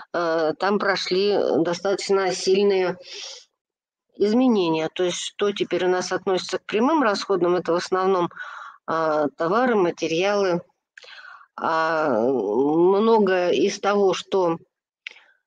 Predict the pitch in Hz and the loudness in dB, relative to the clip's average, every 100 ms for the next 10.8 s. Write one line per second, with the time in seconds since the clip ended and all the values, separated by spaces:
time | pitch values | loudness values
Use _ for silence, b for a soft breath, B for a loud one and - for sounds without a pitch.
0 | _ - - 120 160 180 180 - 190 190 | _ -12 -6 -6 -2 -2 -2 0 0 0
1 | 185 202 247 277 233 180 185 185 196 190 | -2 -2 -2 -2 -4 -4 -4 -2 0 2
2 | 185 170 - 202 180 180 - 165 170 170 | 0 -2 -4 -2 -2 -4 -4 -2 2 4
3 | 170 165 156 175 175 170 b b _ - | 4 4 2 2 0 -2 b b _ -6
4 | 185 - 185 175 - - _ _ _ _ | -6 -4 -2 -2 -6 -16 _ _ _ _
5 | _ _ _ _ _ _ - 165 135 185 | _ _ _ _ _ _ -4 0 0 0
6 | 196 196 196 175 170 - 185 180 185 180 | 0 0 0 0 -2 -6 -6 -4 -4 -4
7 | - 254 226 185 - 151 180 180 175 170 | -2 0 0 -2 -2 0 2 4 2 0
8 | - 175 185 190 - 180 180 185 214 226 | -2 0 2 0 0 -2 -2 0 0 0
9 | 202 170 - 202 185 180 180 185 180 - | -2 -2 0 2 4 4 4 2 0 -4
10 | 180 170 175 - 147 - - | -4 -2 -2 -2 -6 -8 -8